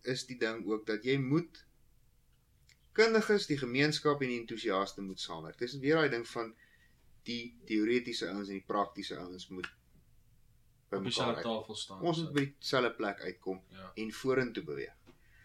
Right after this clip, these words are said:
Speaker 1: Ehm, Dealsville, eh, sover ek kan reg onthou, was dit ook presies hulle ding. Dit is 'n privaat versameling wat die persoon uitgestel het, gestal het daarso en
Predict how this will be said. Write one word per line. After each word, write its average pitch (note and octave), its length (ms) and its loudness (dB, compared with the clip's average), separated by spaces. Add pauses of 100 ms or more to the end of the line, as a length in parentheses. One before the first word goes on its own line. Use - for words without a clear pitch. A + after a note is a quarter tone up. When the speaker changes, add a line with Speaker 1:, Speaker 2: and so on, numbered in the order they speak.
(380)
Speaker 1:
Ehm, A2+ 440 4 (1300)
Dealsville, F3+ 800 6
eh, A2 180 0
sover C#3+ 440 6
ek - 40 -4
kan B2+ 140 -2
reg A#2 200 4
onthou, A2 280 0
was G#2+ 200 -2
dit A2+ 120 -8
ook A2 160 -2
presies G#2 320 -8
hulle G2 160 -2
ding. F#2+ 120 -8
Dit F#2 140 -8
is F2+ 160 -10
'n - 80 -20
privaat C3+ 500 0
versameling A#2 680 0 (220)
wat - 80 -14
die - 80 -10
persoon A2+ 380 -4
uitgestel G#2 640 -2
het, F2+ 220 -2
gestal - 340 0
het G2+ 100 2
daarso G2 520 0 (560)
en F#2+ 500 -4